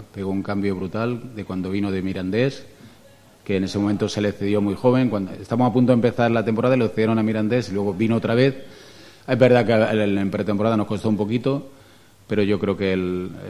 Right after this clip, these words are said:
además creo que el cambio también vino a nivel deportivo con el cambio. Él normalmente juega casi siempre en banda, creo que cuando lo metimos ahí de media punta,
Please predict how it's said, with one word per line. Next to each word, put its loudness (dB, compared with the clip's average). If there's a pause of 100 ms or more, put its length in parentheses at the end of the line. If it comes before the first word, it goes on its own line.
(180)
además -4
creo 0
que 2
el 0
cambio 0
también 0
vino 2
a -2
nivel -2
deportivo -2
con -2
el -6
cambio. -2
Él -2
normalmente -2
juega -2
casi -10
siempre -6
en -4
banda, -4
creo -6
que -6
cuando -6
lo -6
metimos -8
ahí -4
de -4
media -6
punta, -6